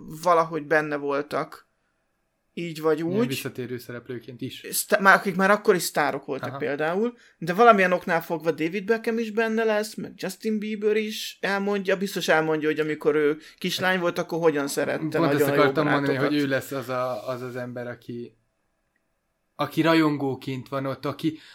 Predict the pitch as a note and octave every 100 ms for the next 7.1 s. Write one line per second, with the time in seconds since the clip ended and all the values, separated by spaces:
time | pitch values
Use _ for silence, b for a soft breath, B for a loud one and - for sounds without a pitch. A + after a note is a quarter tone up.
0 | B B _ - D#3 G3+ G3 D#3+ E3 E3
1 | F3 F3+ F3 F3 F3+ G3+ F3+ E3+ D3 C3+
2 | D#3+ D3 D3 C#3+ C3+ A3 A#3+ A#3 G3 E3
3 | D#3 F#3+ D3 C3 C3 B2+ D#3 E3+ G#3+ D3
4 | D3+ A3 G3+ G3 E3 D3 D3+ C#3 C#3 C#3+
5 | - C#3+ C#3 C3+ C#3 C#3 E3 F#3+ G3+ G3
6 | E3+ E3 G#3 F#3 D3 C#3+ B2 B2+ D#3 G#3+
7 | A#3